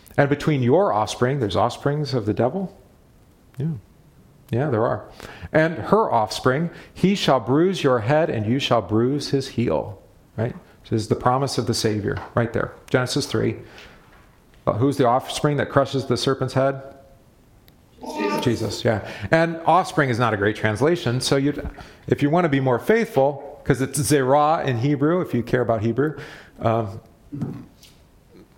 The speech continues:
there it is. "Between you and the woman, between your seed and her seed."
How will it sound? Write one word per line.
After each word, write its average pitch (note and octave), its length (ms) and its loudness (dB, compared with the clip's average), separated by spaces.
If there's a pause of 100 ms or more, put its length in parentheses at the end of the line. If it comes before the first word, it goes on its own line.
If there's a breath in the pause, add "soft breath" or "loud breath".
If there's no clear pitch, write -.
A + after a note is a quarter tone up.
(220)
there C#3 180 4
it A2+ 60 -2
is. B2 280 -2 (480 loud breath)
"Between D3+ 320 2
you F#3+ 400 4
and C#3 240 0
the C#3 60 2
woman, D#3 380 2
between C#3+ 440 0
your D3 360 4
seed C3 800 2
and A2+ 500 0 (560 soft breath)
her A#2+ 440 2
seed." G#2 720 -2